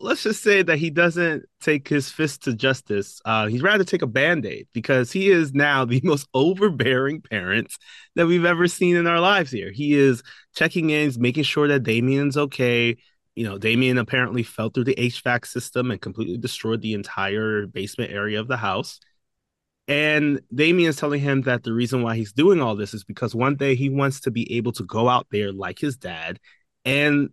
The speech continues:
help stop crime, make the world a better and safer place. And this is where we hear the most shocking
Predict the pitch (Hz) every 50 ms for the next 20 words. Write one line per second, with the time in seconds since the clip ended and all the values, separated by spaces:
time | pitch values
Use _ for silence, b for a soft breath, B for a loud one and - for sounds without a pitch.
0 | _ - - - - - 139 139 - - - 165 147 139 - - - 180 175 143
1 | 104 98 107 113 - - 127 120 107 110 107 107 107 101 110 104 101 104 101 101
2 | 101 101 95 98 104 95 - - 90 90 - - - - 190 180 123 87 - -
3 | - - - _ _ _ _ _ _ _ _ _ _ _ - 156 170 165 196 247
4 | - 269 247 254 254 240 220 226 214 190 208 196 196 190 170 175 180 175 175 170
5 | 165 - - - - - - - - 196 220 226 - - 226 214 208 214